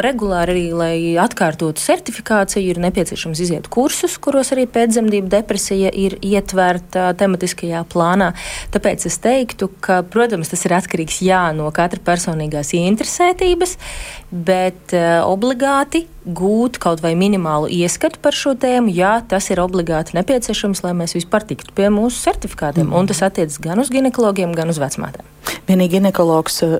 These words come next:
Speaker 2: regulāri sastopas sievieti grūtniecības laikā, taču pēc dzemdībām, tad, kad bērniņš ir jau klāt, tad tā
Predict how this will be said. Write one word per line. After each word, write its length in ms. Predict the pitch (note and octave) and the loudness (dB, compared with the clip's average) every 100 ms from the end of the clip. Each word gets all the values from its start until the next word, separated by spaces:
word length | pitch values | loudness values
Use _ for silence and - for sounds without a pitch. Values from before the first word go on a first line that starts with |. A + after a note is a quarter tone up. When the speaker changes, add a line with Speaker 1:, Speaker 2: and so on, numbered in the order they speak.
| - F#3+ | 2 0
Speaker 2:
regulāri 460 | G3 F3+ D#3+ D#3+ | 2 0 0 -2
sastopas 520 | - F3 - E3 - F3 | 0 0 0 -2 0 0
sievieti 260 | F3 E3 | 0 0
grūtniecības 640 | E3+ F#3 A3+ B3 C4 A#3+ A3+ | 0 0 0 0 -2 0 2
laikā, 260 | A3+ G#3+ A#3 | 2 2 0
taču 240 | E3+ - - | -4 -8 -2
pēc 400 | F3+ G#3+ C#4+ - | 0 2 0 -4
dzemdībām, 640 | G3 A#3 A#3 G#3 F3+ E3+ D#3+ | -2 0 2 0 0 -2 -4
tad, 140 | D#3 | -6
kad 100 | D#3+ | -2
bērniņš 420 | E3+ E3+ E3 D#3+ E3+ | 0 2 2 0 0
ir 120 | E3 | 0
jau 80 | D#3+ | 0
klāt, 320 | G3 A3+ B3 F3 | 2 2 2 -2
tad 100 | |
tā 120 | E3+ | 0